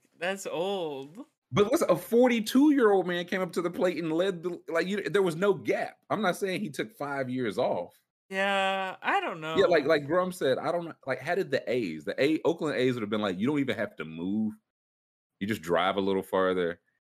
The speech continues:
Speaker 2: and you D H for us." Like, he, I, I'm not saying sign him to a ten-year deal,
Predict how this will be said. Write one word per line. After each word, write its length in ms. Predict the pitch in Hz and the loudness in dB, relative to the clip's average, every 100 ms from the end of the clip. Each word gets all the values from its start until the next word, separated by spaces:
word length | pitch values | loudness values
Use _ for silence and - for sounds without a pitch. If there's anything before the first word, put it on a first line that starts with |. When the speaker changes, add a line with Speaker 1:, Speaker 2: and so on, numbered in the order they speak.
| - | -8
Speaker 2:
and 340 | 85 82 82 | -4 -4 -4
you 100 | 90 | -4
D 280 | 123 104 107 | -2 -2 0
H 260 | 110 123 - | 0 -2 -10
for 320 | - 64 - | -10 -10 -12
us." 280 | - - - _ _ _ _ _ _ _ - - | -18 -20 -20 _ _ _ _ _ _ _ -6 0
Like, 120 | 104 | 0
he, 160 | 175 - - | 0 -4 -2
I, 100 | 139 | 0
I'm 140 | 160 | 2
not 120 | 160 | 0
saying 220 | 165 143 131 | 0 -2 0
sign 180 | 139 | -2
him 60 | 123 | -2
to 120 | - | -2
a 40 | 90 | -6
ten-year 480 | - 160 151 117 95 | -2 -2 2 0 0
deal, 360 | 78 69 - | -4 -8 -10